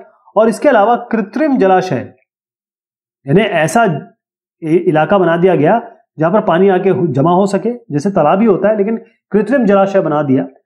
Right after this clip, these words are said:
तालाब में तो ऐसा होता है कि कोई ईंट पत्थर तो नहीं होता है, वो तो अपने आप पानी जमा होता है। जहां भी ऐसा एरिया होगा, पानी आके जमा हो जाएगा।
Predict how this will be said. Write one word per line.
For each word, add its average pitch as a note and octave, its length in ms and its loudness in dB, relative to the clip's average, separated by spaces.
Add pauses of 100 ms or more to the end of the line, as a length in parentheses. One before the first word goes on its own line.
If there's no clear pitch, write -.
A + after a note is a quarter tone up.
(300)
तालाब D#3+ 300 0
में F#3+ 140 0
तो G3 120 2
ऐसा F#3 180 0
होता F3+ 200 0
है F3+ 80 2
कि F#3 240 0
कोई E3+ 500 -2 (800)
ईंट F3 220 2
पत्थर F3 220 -2
तो F#3+ 100 2
नहीं A#3 140 2
होता G3+ 220 0
है, F#3+ 60 2
वो E3+ 120 -2
तो D3 80 -2
अपने F3 180 0
आप G3+ 140 0
पानी F3+ 140 2
जमा E3+ 220 0
होता D#3 220 -2
है। D3+ 300 -6
जहां C#3+ 260 0
भी G3 420 -2 (140)
ऐसा C#3+ 220 0
एरिया F#3 220 4
होगा, G3+ 260 2
पानी D#3+ 200 -2
आके C#3 160 -2
जमा D#3+ 200 0
हो F#3 80 0
जाएगा। D#3+ 300 -2